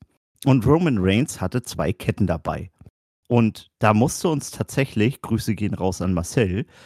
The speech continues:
äh, der musste uns erstmal aufklären, warum der denn das hatte, weil wir hatten das beide nicht auf dem Schirm, ne? So mit der dunklen Seite geweckt und so, hatte ich echt nicht mehr.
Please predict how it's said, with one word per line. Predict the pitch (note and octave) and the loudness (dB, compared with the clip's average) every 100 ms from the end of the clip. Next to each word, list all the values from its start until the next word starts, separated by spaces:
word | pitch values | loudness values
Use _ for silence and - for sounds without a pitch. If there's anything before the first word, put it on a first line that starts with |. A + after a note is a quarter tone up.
| _ - | _ -2
äh, | A#2+ A2+ G2+ | 2 4 4
der | B2 | 2
musste | B2+ E3 - | 2 0 -2
uns | E3+ - | -2 -2
erstmal | D3 C#3 | -2 -2
aufklären, | B2 B2+ - G#2 G#2+ G#2+ | -2 -2 -4 0 0 2
warum | G2+ A#2 G3 | 0 2 0
der | G2+ E2+ - D#2 | 2 0 -4 -4
denn | F#2 E2 | -4 -2
das | G2 - | -4 -2
hatte, | C3 E2+ | -2 -2
weil | F#2 - - | -2 -6 -4
wir | G#2 | -4
hatten | - A#2+ | -2 -4
das | E2+ | -4
beide | - F2 D#2+ | -6 -6 -4
nicht | F#2+ - | -4 -2
auf | |
dem | A#2+ | -2
Schirm, | C3 A3 C3+ E2+ E2+ | 0 2 2 2 0
ne? | A2+ G#3 _ _ _ _ - | 0 -2 _ _ _ _ -4
So | G2+ | 0
mit | F#2 A2 | 2 4
der | G#2 F#2+ | 4 4
dunklen | G#2 G2+ G#2+ F#2+ | 2 0 0 0
Seite | - F2+ C#3 | 0 0 0
geweckt | B2+ A#2 C#3+ - | -2 -2 -4 -2
und | C#3 | -2
so, | D3 D#3 E3 - _ _ - | 0 0 -2 -12 _ _ -10
hatte | - G#2+ | -6 -6
ich | G#2+ | -6
echt | - | -8
nicht | F#2 | -4
mehr. | F2+ F2 | -2 -2